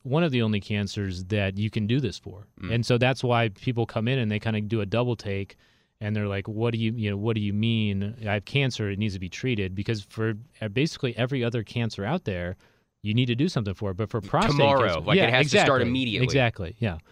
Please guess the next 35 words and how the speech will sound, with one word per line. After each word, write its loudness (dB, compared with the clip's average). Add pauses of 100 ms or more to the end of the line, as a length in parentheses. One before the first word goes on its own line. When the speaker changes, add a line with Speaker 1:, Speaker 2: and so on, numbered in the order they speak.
(340)
Speaker 1:
So, 4
but 4
a 4
lot 4
of -2
times 2
we'll 2
kinda, 0
I 2
have 0
a, -2
you -2
know, -2
we'll -2
have -2
a -4
long 0
discussion -2
about, -2
you -4
know, -4
that -6
we're -4
not 0
just -4
ignoring 0
this -2
cancer. -6
We -4
are 0
doing 0
things. -4
We're -4
gonna -2
do -4